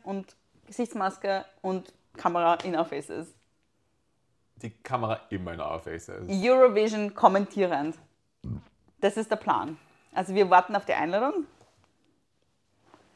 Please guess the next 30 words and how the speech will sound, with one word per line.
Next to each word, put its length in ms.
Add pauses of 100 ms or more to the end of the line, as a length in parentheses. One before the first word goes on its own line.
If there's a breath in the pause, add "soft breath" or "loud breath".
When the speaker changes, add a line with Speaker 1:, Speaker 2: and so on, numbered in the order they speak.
(540 soft breath)
Speaker 1:
Ähm, 640 (720)
Speaker 2:
Jetzt 200
geht 100
auch 140
nicht. 140 (1200)
Speaker 1:
ich 60
weiß 120
nicht, 180
was 180
ihr 100
für 140
ein 60
Social 260
Media 200
Team 200
habt, 260
aber 220
es, 280 (640)
Speaker 2:
Du, 120
bis 80
jetzt 120
haben 100
wir 100
so 100
nicht 160
kommuniziert. 580
Speaker 1:
es 180
seid 280
jetzt 200
nicht 220